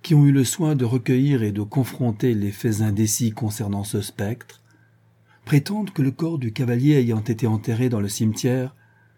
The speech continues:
le fantôme chevauche la nuit vers le théâtre du combat, à la recherche de sa tête, et que la rapidité vertigineuse avec laquelle il traverse quelquefois le vallon semblable à une rafale de minuit,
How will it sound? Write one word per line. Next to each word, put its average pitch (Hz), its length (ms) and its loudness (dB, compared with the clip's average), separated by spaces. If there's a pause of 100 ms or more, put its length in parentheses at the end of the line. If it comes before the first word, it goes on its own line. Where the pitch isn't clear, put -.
(260)
le 107 200 -2
fantôme 110 520 -2
chevauche 104 460 -2
la 98 120 -4
nuit 110 260 4
vers 107 160 0
le 98 120 -2
théâtre 101 400 -4
du 101 140 -4
combat, 101 500 -4 (540)
à 143 80 -4
la 110 80 0
recherche 107 680 -2
de 98 80 -6
sa 92 220 -8
tête, 104 420 -8 (600)
et 151 80 0
que 135 100 0
la 120 100 2
rapidité 139 500 0
vertigineuse 127 720 0
avec 98 200 -4
laquelle 117 380 -2
il 107 120 -4
traverse 113 460 -4
quelquefois 120 560 -2
le 101 120 0
vallon 107 380 0 (680)
semblable 104 580 -2
à 95 60 -4
une 95 140 -6
rafale 107 440 -4
de 95 100 -8
minuit, 110 440 2